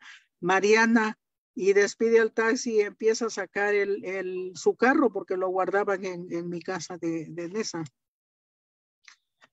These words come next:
Saca el carro y no, ah, y llega mi hija, acaba de llegar mi hija y me dice, "¿Qué fue lo que pasó, mamá?". Y le dije, "Es que dice, este", le dije,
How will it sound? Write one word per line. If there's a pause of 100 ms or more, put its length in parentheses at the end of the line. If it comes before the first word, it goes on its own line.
(320)
Saca
el
carro
y
no,
ah,
y
llega
mi
hija,
acaba
de
llegar
mi
hija
y
me
dice,
"¿Qué
fue
lo
que
pasó,
mamá?".
Y
le
dije, (520)
"Es
que
dice,
este", (340)
le
dije,